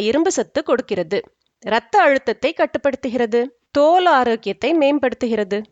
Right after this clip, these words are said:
சுண்டல் வகைகள், கொண்டைக்கடலை, பருப்பு வகைகள்,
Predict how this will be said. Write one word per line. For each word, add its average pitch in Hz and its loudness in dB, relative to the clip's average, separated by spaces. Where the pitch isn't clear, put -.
சுண்டல் 339 2
வகைகள், 214 -2
கொண்டைக்கடலை, 262 0
பருப்பு 247 0
வகைகள், 202 -2